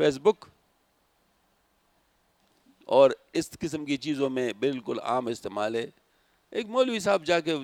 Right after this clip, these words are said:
جاتا ہے، جی میں مری پہنچ گیا، اور جی کتاب دے رہا ہوں، میں یہ کر رہا ہوں، وہ ک-، بھائی کیا ہے، کو-، کیا، کیا کام ہو گیا تم کہ-، کہ-، کسی کو کتاب دے رہے، کتاب لے رہے ہو،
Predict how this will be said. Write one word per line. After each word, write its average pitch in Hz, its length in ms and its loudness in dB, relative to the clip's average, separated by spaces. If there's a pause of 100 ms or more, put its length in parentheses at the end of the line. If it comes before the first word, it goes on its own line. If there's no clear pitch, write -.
جاتا 151 260 2
ہے، 156 120 4
جی 165 140 0
میں 156 160 0 (200)
مری 143 240 6
پہنچ 113 300 -2
گیا، 98 120 -2 (340)
اور 151 160 2
جی 139 120 -8
کتاب 135 420 0
دے 113 140 0
رہا 101 80 -4
ہوں، 98 160 -8
میں 127 140 -2
یہ 151 180 2
کر 117 200 -2
رہا 95 100 -8
ہوں، - 120 -12
وہ 175 100 -2
ک-، - 80 -10
بھائی 254 200 -2 (100)
کیا 294 240 2
ہے، 175 200 0
کو-، 170 240 -6
کیا، 233 220 2
کیا 220 200 -2
کام - 220 -4
ہو 131 140 -2
گیا 120 100 2
تم 117 180 -8
کہ-، 107 200 -8
کہ-، 117 200 -16
کسی 120 180 -10
کو 107 120 -6
کتاب 113 240 0
دے 117 80 -2
رہے، 110 120 0
کتاب 107 300 -4
لے 110 140 0
رہے 107 60 0
ہو، 98 100 -2